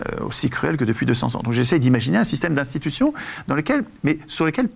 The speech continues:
tout le monde tombe d'accord. Alors, je sais bien que le un pour mille qui dirige, il sera pas d'accord. J'ai pas besoin de son accord à lui. Je sais bien probablement les, les, les, les ultra-autoritaires, ils seront pas d'accord. Mais j'ai pas besoin d'eux,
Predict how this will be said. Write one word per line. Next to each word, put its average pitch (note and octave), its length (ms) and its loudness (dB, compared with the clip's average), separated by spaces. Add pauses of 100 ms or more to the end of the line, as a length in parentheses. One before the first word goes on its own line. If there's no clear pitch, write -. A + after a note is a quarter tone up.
tout C4 100 4
le A#3+ 60 6
monde A#3+ 180 4
tombe F3+ 160 2
d'accord. D3+ 380 -2
Alors, - 100 -10
je A#2 80 -6
sais C#3+ 140 0
bien D#3 160 -2
que C3 100 -2
le A2+ 160 -2
un C3+ 140 0
pour B2 240 -4
mille B2+ 320 0
qui - 100 -10
dirige, A#2+ 320 -2
il G#2 60 -6
sera - 160 -8
pas F#2+ 100 -4
d'accord. G#3+ 320 0 (260)
J'ai - 120 0
pas C#3+ 80 2
besoin C#3 180 2
de B2 60 -2
son B2 100 0
accord G#2 220 2
à A2 40 0
lui. C4 200 2 (440)
Je - 140 -2
sais F3+ 200 2
bien F3 200 0 (440)
probablement E3 720 2
les, G#2+ 300 2
les, - 180 -4
les, F#2 180 -6 (380)
les A#2 220 2
ultra-autoritaires, C3+ 960 0
ils - 80 -8
seront - 180 -4
pas A#2+ 140 -2
d'accord. A2 480 0 (220)
Mais A2 180 0
j'ai - 60 -2
pas B3+ 80 2
besoin C#3+ 260 4
d'eux, C4 240 4